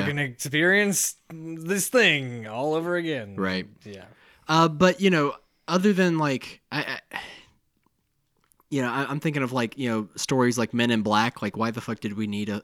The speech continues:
Speaker 1: a fourth Men in Black movie?
Speaker 2: Yeah.
Speaker 1: You know, why do we need a third one?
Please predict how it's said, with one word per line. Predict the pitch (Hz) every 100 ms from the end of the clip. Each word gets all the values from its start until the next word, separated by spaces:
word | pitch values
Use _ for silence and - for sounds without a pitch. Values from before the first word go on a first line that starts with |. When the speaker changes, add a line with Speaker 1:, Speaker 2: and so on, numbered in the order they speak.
| 104
Speaker 1:
a |
fourth | - - 107 110 - - _ _ _ _
Men | 107 110
in | 104
Black | 98 101 107 - - -
movie? | 113 110 113 120
Speaker 2:
Yeah. | 151 120
Speaker 1:
You | 113
know, | 110 107
why | 123
do | 127
we |
need | 123 120
a | 110
third | 117 110 95
one? | 90